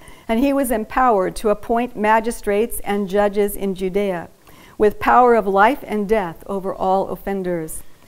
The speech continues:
This ample commission from the king was granted him at his own request,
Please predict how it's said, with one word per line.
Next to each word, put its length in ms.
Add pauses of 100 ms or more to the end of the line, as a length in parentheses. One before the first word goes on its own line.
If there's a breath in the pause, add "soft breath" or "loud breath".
(220 soft breath)
This 280
ample 380
commission 540
from 180
the 80
king 400
was 160
granted 380
him 320
at 140
his 160
own 280
request, 600